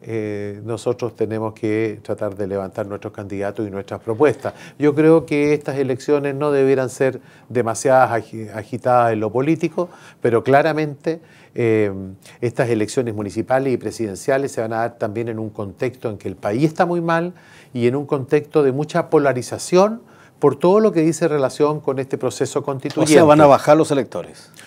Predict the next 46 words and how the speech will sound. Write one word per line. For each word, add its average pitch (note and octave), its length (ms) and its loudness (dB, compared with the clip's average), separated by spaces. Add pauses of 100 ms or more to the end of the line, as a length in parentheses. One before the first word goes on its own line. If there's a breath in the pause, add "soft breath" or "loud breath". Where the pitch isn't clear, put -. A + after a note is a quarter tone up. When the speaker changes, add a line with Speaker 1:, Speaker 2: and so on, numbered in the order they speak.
Speaker 2:
¿Va B2 60 4
a - 20 6
ir C3 80 4
Speaker 1:
Yo C#3+ 40 4
Speaker 2:
menos D#3 140 4
gente - 140 4
a - 40 6
Speaker 1:
creo D3+ 100 8
que - 60 2
Speaker 2:
votar? F3 100 6
Speaker 1:
sí. - 180 -12
Yo A#2+ 140 -2
creo B2+ 180 -2
que A#2+ 120 -2
va A2+ 160 2
a - 20 2
haber, A2 200 0
eh, G2+ 220 -4 (160)
va G#2+ 60 0
a G#2 40 0
haber G#2 200 -4
mucho, G2+ 420 -8 (300)
mucho G#2+ 320 -8
elector G2+ 520 -4 (440 soft breath)
que A2+ 160 -4
no A#2 160 0
va A#2 80 4
a A#2 60 4
ir. G2+ 200 -2 (300 loud breath)
Por D#3 180 6
eso G#3+ 300 2
que D#3 200 0 (220 loud breath)
los B2 220 2
candidatos C#3 800 0
hoy D3 80 2
día E3 180 2
tienen E3+ 220 2
un D3 80 -2
gran F#3+ 180 4
desafío, A3+ 600 -4 (560)
convocar F3+ 800 4
a D#3 80 -2
la C#3 100 0
gente C#3 300 -6
a - 20 0
votar. A2 340 -4